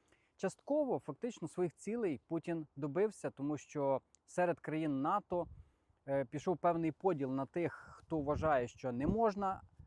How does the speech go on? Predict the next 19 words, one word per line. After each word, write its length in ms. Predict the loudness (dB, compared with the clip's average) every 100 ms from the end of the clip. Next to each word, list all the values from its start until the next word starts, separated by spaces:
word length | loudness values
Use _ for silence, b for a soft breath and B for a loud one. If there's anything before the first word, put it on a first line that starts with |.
| -8
радикально 520 | -4 -2 2 2 2
відповідати 680 | 0 -2 -6 0 2 2 0
на 160 | -4 -2
провокації 580 | -2 0 0 0 -2
Кремля, 440 | -6 -4 0 0 0
тим 200 | -2 -4
самим 360 | 0 0 2
не 100 | 2
давши 320 | 4 2 2 -6
себе 240 | -6 -4
втягнути 540 | -2 -2 0 -2 -2
у 220 | -4 -4 -6
збройний 480 | -4 0 2 2
конфлікт 540 | -2 -6 -6 -4 -4 -6 -20 b b b b -8
з 100 | -6
Російською 400 | -4 -4 -4 -6
Фес-, 480 | -2 -2 -2 -6 -6
Федерацією 520 | 0 2 2 0 -4
безпосередньо. 760 | -4 -6 -6 -2 -2 -4 -8